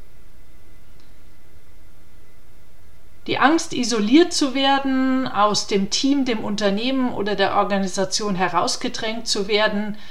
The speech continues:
ist ein weiterer Bereich. Ein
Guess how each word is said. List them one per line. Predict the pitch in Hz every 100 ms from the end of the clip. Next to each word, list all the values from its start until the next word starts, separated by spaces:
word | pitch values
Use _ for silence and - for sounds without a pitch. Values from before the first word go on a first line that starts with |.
| - -
ist | - 180 - - - -
ein | 190 185 180 160 -
weiterer | 175 165 190 247 - 220 226 226 226 - - - - - - - - - -
Bereich. | 202 185 170 190 247 277 262 - - - - - - - - - -
Ein | - 196 196 190